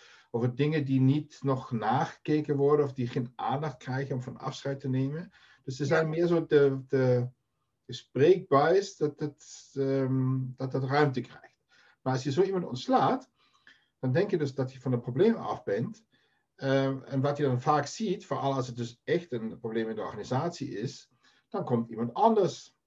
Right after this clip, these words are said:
Speaker 1: naar boven die op een waarschijnlijk andere manier, maar die dus ook weer, zeg maar, lastig doet.
Speaker 2: Mhm.
Speaker 1: Dat die persoon was het probleem niet, het onderliggende is het probleem,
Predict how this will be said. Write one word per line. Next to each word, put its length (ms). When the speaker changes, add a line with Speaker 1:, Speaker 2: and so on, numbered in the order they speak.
Speaker 1:
naar 160
boven 580
die 500
op 280
een 220
waarschijnlijk 420
andere 260
manier, 380
maar 140
die 140
dus 160
ook 180
weer, 160
zeg 180
maar, 320
lastig 600
doet. 440
Speaker 2:
Mhm. 320
Speaker 1:
Dat 160
die 120
persoon 420
was 200
het 100
probleem 460
niet, 320
het 300
onderliggende 680
is 120
het 140
probleem, 540